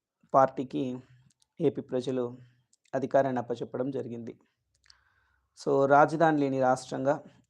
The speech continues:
ఐదు సంవత్సరాలు ఆంధ్రప్రదేశ్ను చంద్రబాబు నాయుడు గారు పరిపాలించడం జరిగింది. ఆయన ఫీల్డ్‌లోనే అమరావతిని రాజధానిగా నిర్మించడం. So, మొత్తానికి హైదరాబాద్‌నైతే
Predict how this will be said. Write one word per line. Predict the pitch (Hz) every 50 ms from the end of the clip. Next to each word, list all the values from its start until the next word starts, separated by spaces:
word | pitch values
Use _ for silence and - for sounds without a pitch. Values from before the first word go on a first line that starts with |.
| _ -
ఐదు | 143 139 131
సంవత్సరాలు | 139 - 135 135 139 139 - - 143 127 131 127 127 123 127 127 - _ - - - -
ఆంధ్రప్రదేశ్ను | 131 131 131 135 135 135 127 131 127 127 - - - - _ _ _ _ _ _ _ _ _ _ _ _ _ _ _ _ _ _ _ _ _ _ _ _ _ _ _ _ _ _ _ _ _ _ - 143 143 135 131 127 135 - -
చంద్రబాబు | 147 131 147 156 156 156 151 139 135
నాయుడు | 135 131 127 127 123 127
గారు | 123 123 123 131 - _ - 139 135 123 127 131 - - 131
పరిపాలించడం | 135 131 - 131 127 127 127 127 - - 156 147 143
జరిగింది. | 131 117 110 120 123 135 135 - _ _ _ _ _ _ _ _ _ _ _ _ _ _ _ _ -
ఆయన | 170 147 147 143
ఫీల్డ్‌లోనే | 143 147 147 139 131 135 131 139 139 127 123 127 127 - - _ _ _ _ _ - _ _ _ _ _ _ _ _ -
అమరావతిని | 135 139 139 135 135 131 127 - 127 127 123 127 131 - - - - - -
రాజధానిగా | 139 123 127 120 117 131 127 127 120 123 120 120 117 - -
నిర్మించడం. | 160 147 127 120 123 123 123 123 123 - - 175 175 - _ _ _ _ _ _ _ _ _ _ _ _ - -
So, | 143 131 - - -
మొత్తానికి | 151 151 139 - 175 175 175 170 -
హైదరాబాద్‌నైతే | 156 131 151 151 147 156 156 151 147 143 139 135 131 135 131 131 160 156 135 131 135 135